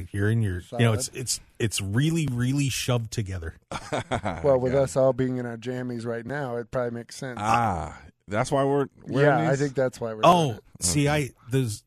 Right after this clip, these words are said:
Speaker 1: those Washington Commanders things that you're wearing, Brian
Speaker 2: Don't be
Speaker 1: Ronovich,
Speaker 2: jealous.
Speaker 1: you know, is,
Speaker 2: Don't
Speaker 1: is more,
Speaker 2: be jealous.
Speaker 1: you know, I, I, I, you could just, uh,
Speaker 2: Don't be jealous.
Speaker 1: you know, taking that off some homeless guy down on Owen Street.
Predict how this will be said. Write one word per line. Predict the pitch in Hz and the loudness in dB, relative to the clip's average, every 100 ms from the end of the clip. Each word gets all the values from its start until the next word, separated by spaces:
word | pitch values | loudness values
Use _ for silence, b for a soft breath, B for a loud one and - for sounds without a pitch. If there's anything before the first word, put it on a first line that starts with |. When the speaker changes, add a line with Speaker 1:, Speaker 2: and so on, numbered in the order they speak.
| 110 | 0
Speaker 1:
those | 123 113 | 2 2
Washington | 110 131 143 123 101 | 2 2 2 0 0
Commanders | 98 104 101 123 113 92 - - | 0 2 2 2 0 -4 -8 -4
things | 104 95 - | -4 -4 -6
that | 98 - | -6 2
you're | 113 | 2
wearing, | 113 90 87 82 | 2 -2 -4 -4
Brian | 95 90 | -2 -2
Speaker 2:
Don't | 90 90 | -2 0
be | 110 | 0
Speaker 1:
Ronovich, | - | 2
Speaker 2:
jealous. | 139 127 123 - - - | 2 2 -2 -6 -14 0
Speaker 1:
you | 110 | 4
know, | 117 139 | 6 6
is, | 147 | 6
Speaker 2:
Don't | 151 | 6
Speaker 1:
is | 117 - | 4 6
more, | 131 123 | 6 4
Speaker 2:
be | 143 143 131 | 2 -2 0
jealous. | 131 123 117 110 - | 0 0 -2 -8 -2
Speaker 1:
you | 127 | 2
know, | 120 113 | 4 4
I, | 113 113 - | 4 0 0
I, | 113 101 - | 0 0 -2
I, | 120 - _ - | -2 -4 _ -20
you | - | -6
could | 104 143 | 0 0
just, | 135 101 - - | 2 -2 -2 -4
uh, | 90 | -2
Speaker 2:
Don't | 120 120 | -2 -4
be | 127 | -6
jealous. | 120 107 107 - | -6 -8 -8 -4
Speaker 1:
you | 127 | 0
know, | 107 | 2
taking | 131 123 | 4 4
that | 120 113 | 4 4
off | 110 | 2
some | - 107 | 0 -2
homeless | 95 113 123 98 | 2 2 2 -2
guy | - 92 | -2 -2
down | 95 95 98 | -2 -2 -2
on | 90 | 0
Owen | 90 110 90 | 0 0 -2
Street. | - 87 85 | -6 -8 -16